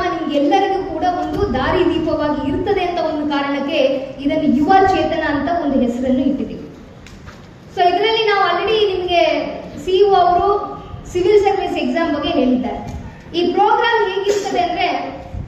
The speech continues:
ನಾನು ಎಷ್ಟೋ ಹಾಸ್ಟೆಲ್ಗಳಲ್ಲಿ ನಾನು ಮಾತಾಡಕ್ ಹೋದಾಗ ಅಥವಾ ಕಾರ್ಯಕ್ರಮಗಳಲ್ಲಿ ಮಾತಾಡಿದಾಗ,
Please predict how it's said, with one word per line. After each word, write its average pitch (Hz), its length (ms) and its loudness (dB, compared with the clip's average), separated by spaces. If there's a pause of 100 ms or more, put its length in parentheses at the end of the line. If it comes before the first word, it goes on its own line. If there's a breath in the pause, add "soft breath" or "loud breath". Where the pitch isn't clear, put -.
(300)
ನಾನು 339 220 0
ಎಷ್ಟೋ 349 320 2
ಹಾಸ್ಟೆಲ್ಗಳಲ್ಲಿ 349 920 0
ನಾನು 320 260 -2
ಮಾತಾಡಕ್ 302 460 -2
ಹೋದಾಗ 262 320 0 (680)
ಅಥವಾ 311 260 -4
ಕಾರ್ಯಕ್ರಮಗಳಲ್ಲಿ 311 920 -2
ಮಾತಾಡಿದಾಗ, 262 680 -2